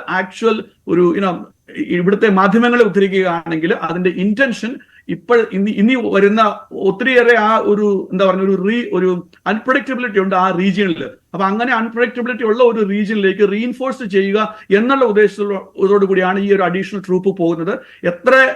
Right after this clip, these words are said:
സൈനികർ പോകുന്നുണ്ടെന്നതിനെ കുറിച്ച് കൃത്യമായ ഒരു കണക്കുകളില്ല. എന്നാൽ ഈ പറഞ്ഞ പോണക്ക് തന്നെ യു എസ് എസ് കാരിയർ, യു എസ്, ഏഹ്, you know, ഹാരി ട്രൂമനും അതോടൊപ്പം രണ്ട്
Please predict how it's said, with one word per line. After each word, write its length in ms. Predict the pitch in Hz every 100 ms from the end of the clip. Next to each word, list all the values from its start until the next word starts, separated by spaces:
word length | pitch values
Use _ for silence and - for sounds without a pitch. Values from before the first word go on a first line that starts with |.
| 180
സൈനികർ 580 | 196 208 247 262 277
പോകുന്നുണ്ടെന്നതിനെ 720 | 277 220 233 247 226 220 208 208
കുറിച്ച് 280 | 208 202
കൃത്യമായ 440 | 180 - 208 214 220
ഒരു 120 | 202
കണക്കുകളില്ല. 840 | 190 180 185 190 165 160 269 - -
എന്നാൽ 480 | 196 247 196 240 - _ 185
ഈ 140 | 262
പറഞ്ഞ 340 | 294 208 202
പോണക്ക് 300 | 196 190 185
തന്നെ 160 | 185 190
യു 160 | 175 196
എസ് 140 | 202
എസ് 140 | 196 190
കാരിയർ, 440 | 180 175 180 202 -
യു 120 | 175
എസ്, 120 | 170
ഏഹ്, 300 | 160 151 151
you 120 | 147 156
know, 120 | 151
ഹാരി 300 | 170 175 190
ട്രൂമനും 520 | 190 190 196 220 285 - _
അതോടൊപ്പം 560 | 165 214 220 196 202 196
രണ്ട് 420 | 175 208 233 185